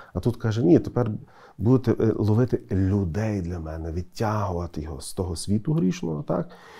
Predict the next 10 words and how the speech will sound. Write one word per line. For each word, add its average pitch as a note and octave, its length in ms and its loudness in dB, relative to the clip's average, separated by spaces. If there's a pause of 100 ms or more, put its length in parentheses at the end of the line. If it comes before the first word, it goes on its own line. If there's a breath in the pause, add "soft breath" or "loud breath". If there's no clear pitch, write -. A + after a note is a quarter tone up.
(300 loud breath)
І E3 420 4 (120)
повертати A2 760 2
їм G#2 160 4
дар G2+ 260 0
спасіння, G2+ 640 0
життя F#2+ 300 0
вічного». - 480 2 (460 loud breath)
І A2 80 4
мережа, G#2+ 500 8
сіть - 360 -2